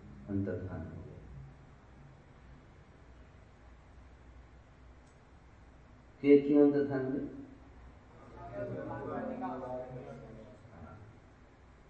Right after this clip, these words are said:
चूंकि उसके सारे पाप फल नष्ट हो चुके थे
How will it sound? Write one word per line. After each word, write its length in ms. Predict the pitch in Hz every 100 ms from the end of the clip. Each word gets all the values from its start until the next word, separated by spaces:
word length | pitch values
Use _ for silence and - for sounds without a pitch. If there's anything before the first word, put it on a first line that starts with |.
| - - - - - - - - - - - - - - - - 180 190 -
चूंकि 280 | 180 - 220
उसके 320 | 185 - 151
सारे 380 | 160 139 160 -
पाप 300 | 127 127 123
फल 60 | 117
नष्ट 380 | 110 - -
हो 120 | 113 -
चुके 360 | - - -
थे 160 | -